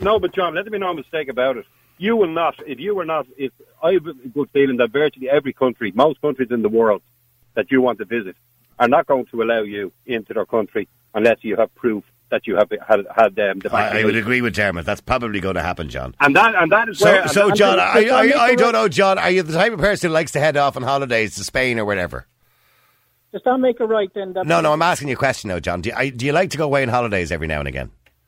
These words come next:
Speaker 3: Of course you do.
Speaker 2: Yeah,
Speaker 3: Who
Speaker 2: okay,
Speaker 3: doesn't?
Speaker 2: okay, well, exactly. Okay, well, so if it's a
Speaker 3: Who
Speaker 2: case,
Speaker 3: wouldn't?
Speaker 2: okay, well,
Speaker 3: Who
Speaker 2: if it's
Speaker 3: wouldn't?
Speaker 2: a, if it's a case of you either get the vaccine or you're not allowed getting an airplane, uh, I mean, are you going to get it?
Speaker 3: No.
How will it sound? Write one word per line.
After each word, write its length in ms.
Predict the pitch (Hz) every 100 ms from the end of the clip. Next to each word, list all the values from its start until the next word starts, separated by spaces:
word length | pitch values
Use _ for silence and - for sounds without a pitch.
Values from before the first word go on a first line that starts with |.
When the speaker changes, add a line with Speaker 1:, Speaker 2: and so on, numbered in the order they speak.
| _ _ _ _ _ _ -
Speaker 3:
Of 80 |
course 240 | - 240 233
you 60 | 180
do. 240 | 160 143 -
Speaker 2:
Yeah, 160 | 151
Speaker 3:
Who 80 | 131
Speaker 2:
okay, 180 | 151 117
Speaker 3:
doesn't? 140 | - 131
Speaker 2:
okay, 200 | 127 113
well, 140 | 131
exactly. 380 | 139 165 143 101
Okay, 240 | 110 101
well, 240 | 87 120 -
so 280 | - 156 151 -
if 160 | 208
it's 120 | 226 196
a 40 |
Speaker 3:
Who 40 |
Speaker 2:
case, 240 | 165 349 370
Speaker 3:
wouldn't? 260 | 254 139 _ _ -
Speaker 2:
okay, 220 | 185 180
well, 140 | 151 180
Speaker 3:
Who 60 |
Speaker 2:
if 80 | 277
it's 100 | 330
Speaker 3:
wouldn't? 160 | 262 -
Speaker 2:
a, 100 | 214
if 100 | 220
it's 120 | 202
a 40 |
case 340 | 175 180 160 139
of 100 | 127
you 120 | 131
either 180 | 143 127
get 200 | 147 151
the 60 | 123
vaccine 420 | 123 123 - 110
or 40 |
you're 100 | 101
not 140 | 107 110
allowed 160 | 104 92
getting 180 | 98 90
an 80 |
airplane, 500 | 95 101 90 78 69 - - _ _ _
uh, 280 | - 117 123 - - _ -
I 120 | 120
mean, 160 | 131 127
are 80 | 123
you 120 | 127
going 180 | 131 123
to 60 |
get 180 | 123 135
it? 220 | 104 - _ _ _ _ _ _ _ _ _ _ _ _ _ _ _ -
Speaker 3:
No. 320 | 208 170